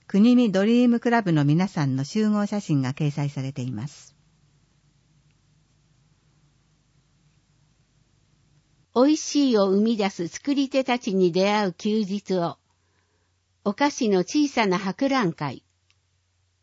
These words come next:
Speaker 2: 四月三十日、お菓子の作り手と買い手が出会う機会を創出したい。そんな思いを形にした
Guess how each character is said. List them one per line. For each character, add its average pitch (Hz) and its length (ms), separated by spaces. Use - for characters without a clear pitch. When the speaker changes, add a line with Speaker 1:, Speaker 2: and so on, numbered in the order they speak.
Speaker 2:
四 - 260
月 285 260
三 262 360
十 254 280
日、 180 440
お 208 80
菓 302 180
子 269 180
の 240 180
作 - 300
り 254 140
手 233 160
と 196 140
買 269 240
い - 20
手 262 160
が 240 160
出 220 240
会 262 140
う 233 80
機 - 140
会 220 300
を 170 80
創 226 260
出 - 280
し - 180
た 175 160
い。 139 120
そ 285 200
ん 302 120
な 277 180
思 269 240
い 240 120
を 180 60
形 233 440
に 214 120
し - 120
た 180 200